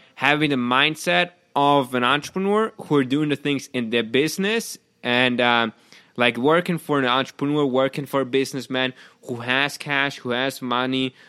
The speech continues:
is a niche business. It's very small, and they can have equity. They can have some, some leadership oppor-, opportunities, and they make their millions in, through that business.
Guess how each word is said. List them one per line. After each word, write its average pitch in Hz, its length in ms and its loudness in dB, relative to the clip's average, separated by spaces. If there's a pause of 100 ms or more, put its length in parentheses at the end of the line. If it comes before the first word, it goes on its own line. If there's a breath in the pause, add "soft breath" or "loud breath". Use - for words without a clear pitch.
(380 loud breath)
is 117 140 0
a 117 40 -2
niche 131 440 -2
business. 139 540 -2
It's 117 200 -6
very 117 280 2
small, 127 380 0
and 117 140 0
they 113 80 -2
can 113 200 -8
have 110 300 0
equity. 120 480 -2
They 110 160 -4
can 107 160 -12
have 104 220 -2
some, 101 340 -6 (240 loud breath)
some 107 260 -6
leadership 117 600 -4
oppor-, 110 480 -10
opportunities, 113 800 -8 (340 soft breath)
and 117 100 -12
they 123 120 -2
make 120 260 -6
their 117 160 -4
millions 110 460 -4
in, 107 160 -6
through 117 320 -6
that 104 200 0
business. 95 580 -6